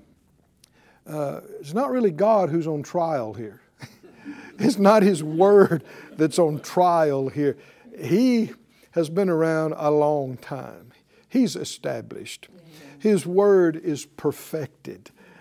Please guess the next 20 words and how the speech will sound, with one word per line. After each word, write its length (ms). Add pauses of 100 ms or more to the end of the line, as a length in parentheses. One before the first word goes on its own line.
(320)
Um, 400 (580)
he, 260
and 160
he's 180
not 200
insecure 560 (1200)
at 140
all. 340 (380)
If 60
you 100
say 160
you 140
don't 180
believe 220
in 100
him, 220 (760)
he 120
still 220
exists. 420 (220)
<laughs> 1500